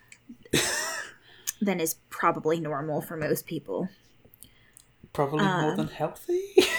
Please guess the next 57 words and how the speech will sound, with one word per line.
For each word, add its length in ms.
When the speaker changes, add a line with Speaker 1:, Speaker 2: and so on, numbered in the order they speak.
Speaker 1:
<laughs> 400
Speaker 2:
Possibly, 580
but 100
it's 100
a 60
really 260
good 140
show. 200
Speaker 1:
Maybe. 340
Speaker 2:
And 160
Speaker 1:
I've 180
Speaker 2:
I, 20
Speaker 1:
never 120
Speaker 2:
I 40
Speaker 1:
seen 220
Speaker 2:
like 140
Speaker 1:
it. 60
Speaker 2:
it. 40
Speaker 1:
It's, 200
it's 180
not 140
really, 180
it's 220
not 140
on 120
in 100
the 80
U 100
K. 300
Speaker 2:
That 200
makes 280
me 80
so 180
sad 320
for 100
you. 240
Speaker 1:
Yeah, 440
yeah. 320
I, 140
I'm 160
pretty 280
sure 160
I'd 100
like 240
it, 280
but 120
it's 160
just 160
not 120
on. 280
Speaker 2:
I 60
think 260
you 100
would, 220
yeah. 180
But, 240
um, 380